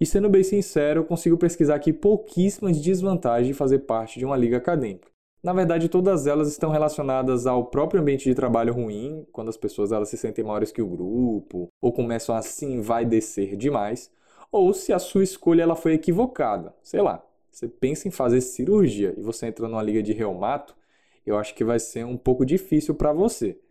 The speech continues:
Se você entrou na liga só pra fazer parte, só pra extrair as coisas de lá,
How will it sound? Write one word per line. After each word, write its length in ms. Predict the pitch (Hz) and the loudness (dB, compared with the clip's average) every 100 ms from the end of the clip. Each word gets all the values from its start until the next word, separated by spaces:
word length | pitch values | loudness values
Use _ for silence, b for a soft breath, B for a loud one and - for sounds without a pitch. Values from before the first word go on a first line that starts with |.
| _ | _
Se 160 | - 123 | -6 0
você 300 | 123 123 127 | 0 0 -2
entrou 320 | 120 - 120 | -4 0 0
na 100 | 165 | 2
liga 300 | 170 117 107 | 2 4 2
só 240 | - - 127 | -2 -4 -4
pra 100 | - | -2
fazer 280 | 131 131 | 0 0
parte, 580 | - - 104 113 104 - | -2 -4 -2 -2 -6 -12
só 160 | - 101 | -10 -6
pra 200 | 107 98 | -2 -2
extrair 640 | 98 - 113 101 98 123 | -4 -6 -4 -2 0 0
as 100 | 123 | -2
coisas 280 | - 104 95 | -4 -6 -4
de 100 | 95 | -4
lá, 320 | 92 123 | -2 -4